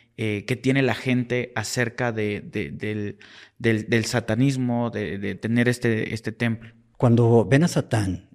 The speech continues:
Speaker 2: eh, algunas personas, ya sea por fanatismo, otras por necesidad, los fanáticos tienen el mito o la creencia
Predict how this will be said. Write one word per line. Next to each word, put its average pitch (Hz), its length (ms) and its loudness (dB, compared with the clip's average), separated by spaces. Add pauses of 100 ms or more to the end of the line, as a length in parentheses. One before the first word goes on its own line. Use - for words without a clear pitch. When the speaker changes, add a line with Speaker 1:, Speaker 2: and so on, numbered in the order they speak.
(160)
Speaker 2:
eh, 101 400 0
algunas 117 320 2
personas, 123 380 2
ya 117 80 4
sea 135 180 0
por 120 100 0
fanatismo, 98 640 0 (380)
otras 110 320 2
por 104 160 2
necesidad, 90 540 -2 (520)
los 120 140 4
fanáticos 143 640 6
tienen 147 260 6
el 123 120 8
mito 139 300 6
o 117 120 6
la 104 120 4
creencia 110 720 2